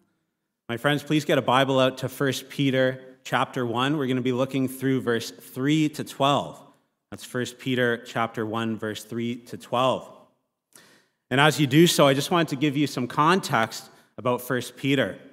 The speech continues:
Because today we're gonna be talking about what it looks like to live in the joy of the resurrection. My friends, last Sunday, Easter Sunday, was such a blessed celebration of the resurrection here at Saint George's.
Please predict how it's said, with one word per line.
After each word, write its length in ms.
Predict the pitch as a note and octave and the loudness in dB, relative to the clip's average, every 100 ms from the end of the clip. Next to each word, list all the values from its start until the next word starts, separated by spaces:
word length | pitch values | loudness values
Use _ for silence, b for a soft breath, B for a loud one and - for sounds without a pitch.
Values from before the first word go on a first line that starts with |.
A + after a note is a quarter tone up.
| _ _ _ _ _ _ _ _ _ _ _ _ _ | _ _ _ _ _ _ _ _ _ _ _ _ _
Because 280 | - C3+ - | -6 -6 -2
today 240 | D3 C#3 D3+ | 2 4 4
we're 100 | D3+ | 4
gonna 160 | D3+ | 2
be 80 | C3 | 0
talking 480 | - D3+ D#3+ D#3+ D3+ | 4 8 8 6 0
about 280 | B2+ B2+ C3 | 2 2 2
what 180 | D3+ | 2
it 100 | D#3+ | 2
looks 340 | C3 C#3+ - - | 0 -2 -2 -2
like 260 | C3+ C3 | -2 -2
to 180 | - C3 | -4 -4
live 500 | A#2+ C3 D3+ D#3 B2+ B B B | -2 0 2 0 -4 B B B
in 160 | C3 A#2 | -6 -4
the 80 | A2 | -6
joy 600 | F#2 C3+ C#3+ D3 C#3+ C#3+ | -4 2 4 4 4 0
of 140 | B2 B2 | -4 -2
the 80 | |
resurrection. 880 | A#2+ C3 C3 A#2+ A#2+ B2+ - C3 E2+ E2 _ _ _ _ | 0 0 2 2 4 2 0 -4 -6 -12 _ _ _ _
My 80 | A2+ | -10
friends, 300 | - B2+ A#2+ | -2 -2 2
last 320 | B2+ D3 - | 4 4 2
Sunday, 340 | D#3+ D3 C#3+ C3 | 2 4 4 4
Easter 320 | C3+ - C3+ | 0 0 -4
Sunday, 380 | - C#3 C#3 C3+ | 0 0 2 2
was 180 | B2+ | 0
such 240 | - C#3+ - | -2 -2 0
a 180 | B2 - B B | -2 -4 B B
blessed 480 | B2+ C3+ D#3 - D3+ | -2 4 4 4 0
celebration 960 | - D3+ C#3 A#2+ B2+ C#3 D3 - G2 F2+ b b - | 2 4 4 2 2 4 2 0 -6 -10 b b -10
of 80 | A#2 | -4
the 80 | A#2+ | 0
resurrection 680 | A#2 A#2+ A#2 B2+ - B2 | 0 0 0 0 -2 -6
here 200 | A2 A2+ | -4 -2
at 160 | A2+ A2+ | -2 -2
Saint 240 | B2+ A2+ | -4 -6
George's. 560 | - G2 G2+ G#2 F#2 | -6 -6 -6 -8 -16